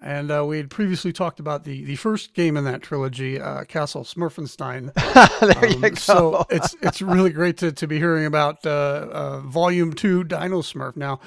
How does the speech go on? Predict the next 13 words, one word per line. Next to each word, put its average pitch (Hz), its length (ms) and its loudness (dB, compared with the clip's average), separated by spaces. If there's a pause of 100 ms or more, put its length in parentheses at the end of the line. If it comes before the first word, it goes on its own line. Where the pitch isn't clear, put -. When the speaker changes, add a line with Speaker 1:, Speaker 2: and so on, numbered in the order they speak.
(280)
Speaker 1:
how 180 160 -4
did 165 140 -4
you 190 100 -2
find 156 260 -2
out 143 140 -4
about, 127 400 -10
uh, 127 280 -10
Dino 147 260 -4
Smurf 143 360 -6
and 139 140 -8
Smurf 160 340 -4
Butcher 151 300 -4
Bob? 127 460 -2